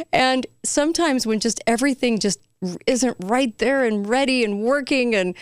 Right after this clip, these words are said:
and we're, we get a little demanding. We're a little spoiled, right? Not a little, a lot. We're a lot spoiled. And it's really <laughs> hard because every time I, I hear somebody else complaining about something really stupid,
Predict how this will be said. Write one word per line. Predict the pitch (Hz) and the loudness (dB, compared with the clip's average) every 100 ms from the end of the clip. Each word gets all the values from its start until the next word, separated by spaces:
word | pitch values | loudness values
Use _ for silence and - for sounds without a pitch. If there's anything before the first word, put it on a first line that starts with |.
| - - - | -18 -20 -4
and | - 226 - | 0 0 0
we're, | 233 240 - | 0 0 0
we | 214 220 | -2 0
get | 240 | 2
a | 233 | 2
little | 214 233 | 0 0
demanding. | 190 202 185 180 180 170 143 - | 0 0 0 2 2 0 -4 -8
We're | 165 180 | -2 0
a | |
little | 196 247 | 2 0
spoiled, | 226 - - 190 180 151 226 - _ _ _ - | 0 -2 -2 0 0 0 -6 -16 _ _ _ -2
right? | 214 247 - - | 0 0 -4 -4
Not | 226 269 | 0 2
a | |
little, | 226 170 170 | 2 2 2
a | 175 | 2
lot. | 196 165 - | 2 0 -2
We're | 190 | 0
a | 196 | 0
lot | 190 214 - | 2 0 -2
spoiled. | - 202 180 147 - - | -4 0 0 0 -6 -2
And | 196 202 190 175 - - _ - | 0 2 -2 -6 -16 -20 _ -4
it's | 220 220 | -2 -2
really | 214 254 269 - | -2 0 0 0
<laughs> | |
hard | - - - - 254 269 240 - - - - | 0 -2 -6 0 2 2 -2 -6 -14 -16 -6
because | - 294 262 - | -2 0 0 0
every | 254 294 320 | 0 0 -2
time | - 302 262 | 0 0 2
I, | 220 - - | 0 -2 0
I | 226 | 0
hear | 254 240 | 2 0
somebody | - 233 202 190 | 0 0 2 2
else | 311 403 | 2 0
complaining | - 262 233 202 185 | 0 0 2 0 2
about | 180 180 | 2 0
something | 196 175 | 0 0
really | 170 160 | 0 0
stupid, | 160 - 156 165 | -2 -2 0 0